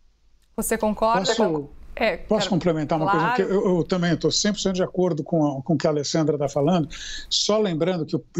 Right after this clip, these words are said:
Speaker 2: o projeto do Bernard é, é realmente excelente e tem todos esses potenciais que a Alessandra falou. Agora, pela própria formulação do Bernard, inclusive que tá na,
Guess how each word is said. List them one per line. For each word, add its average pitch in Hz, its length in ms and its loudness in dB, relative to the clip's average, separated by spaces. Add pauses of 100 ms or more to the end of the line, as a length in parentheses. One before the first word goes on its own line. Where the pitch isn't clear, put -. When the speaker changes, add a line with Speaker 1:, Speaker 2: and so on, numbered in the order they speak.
(140)
Speaker 2:
o 156 40 0
projeto 175 500 0
do 156 100 0
Bernard 143 640 0
é, 139 340 2
é 139 140 2
realmente 160 520 2
excelente 156 600 0
e 156 180 2
tem 156 180 0
todos 196 300 0
esses - 180 -2
potenciais 156 800 0 (380)
que - 80 0
a 165 40 4
Alessandra 165 420 -2
falou. 165 200 0
Agora, 160 300 0
pela 202 260 0
própria 214 360 -2
formulação 180 840 2
do 147 500 2
Bernard, 139 540 0 (480)
inclusive 170 400 2
que 139 140 -2
tá 170 240 0
na, 135 240 -4